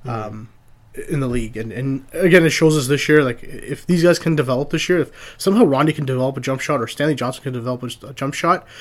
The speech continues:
Speaker 2: and these guys can play,
Speaker 1: Mm-hmm.
Speaker 2: it goes a
Speaker 1: Make a
Speaker 2: long
Speaker 1: big
Speaker 2: way,
Speaker 1: difference.
Speaker 2: man.
Speaker 1: Make a
Speaker 2: And,
Speaker 1: big
Speaker 2: uh,
Speaker 1: difference.
Speaker 2: and hopefully, you know, I, I think we'll have a good year this year, man.
Speaker 1: Yeah.
Speaker 2: Um, I'm, I'm excited for the Raptors basketball again, bro. I'm excited for the season.
Speaker 1: It's gonna be a fun season.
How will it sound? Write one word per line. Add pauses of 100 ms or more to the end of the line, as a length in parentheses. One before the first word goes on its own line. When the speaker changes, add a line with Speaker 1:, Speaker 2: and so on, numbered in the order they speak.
(160)
Speaker 2:
and
these
guys
can
play,
Speaker 1:
Mm-hmm. (360)
Speaker 2:
it
goes
a
Speaker 1:
Make
a
Speaker 2:
long
Speaker 1:
big
Speaker 2:
way,
Speaker 1:
difference.
Speaker 2:
man.
Speaker 1:
Make
a
Speaker 2:
And,
Speaker 1:
big
Speaker 2:
uh,
Speaker 1:
difference.
Speaker 2:
and
hopefully,
you
know, (260)
I,
I
think
we'll
have
a
good
year
this
year,
man.
Speaker 1:
Yeah.
Speaker 2:
Um,
I'm,
I'm
excited
for
the
Raptors
basketball
again,
bro.
I'm
excited
for
the
season.
Speaker 1:
It's
gonna
be
a
fun
season.